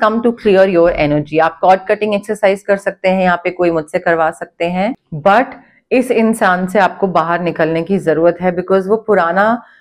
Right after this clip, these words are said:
रिलेशनशिप, उसका बैगेज साथ में लेके चलते रहेंगे तो नया रिलेशनशिप का क्या ही होगा, ठीक है? तो release your ex,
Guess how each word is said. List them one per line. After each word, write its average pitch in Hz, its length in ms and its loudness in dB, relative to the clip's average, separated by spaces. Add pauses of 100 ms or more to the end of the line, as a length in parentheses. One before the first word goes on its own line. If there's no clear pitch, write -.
(200)
रिलेशनशिप, 202 680 0
उसका 202 240 -2
बैगेज 175 640 0
साथ 170 280 -2
में 190 80 2
लेके 185 200 0
चलते 180 340 0
रहेंगे 175 260 -2
तो 185 120 -2
नया 165 260 0
रिलेशनशिप 175 600 -4
का 190 60 0
क्या 185 200 -2
ही 165 180 -6
होगा, 139 300 -6
ठीक - 220 -10
है? 180 80 0
तो 190 360 -2 (500)
release 220 320 2
your 185 140 4
ex, 143 200 -6